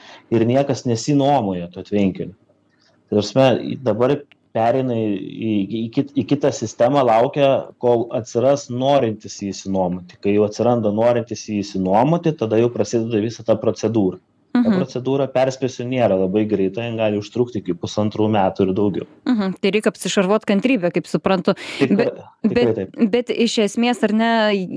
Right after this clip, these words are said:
Speaker 2: kiek žinau, pataisykit, jeigu klystu, kad jeigu, e, kažkoks juridinis vienetas nuomojasi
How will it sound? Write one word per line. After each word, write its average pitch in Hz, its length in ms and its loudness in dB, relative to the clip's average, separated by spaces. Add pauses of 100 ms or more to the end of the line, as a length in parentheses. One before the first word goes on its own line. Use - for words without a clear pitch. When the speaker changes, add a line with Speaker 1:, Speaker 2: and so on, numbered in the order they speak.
(160)
Speaker 2:
kiek 277 220 -2
žinau, 226 560 2
pataisykit, 240 640 0
jeigu 240 240 2
klystu, 247 480 0 (360)
kad - 120 0
jeigu, 285 320 0
e, 202 560 0
kažkoks - 400 -4 (160)
juridinis 202 720 0
vienetas 226 560 0
nuomojasi 220 960 0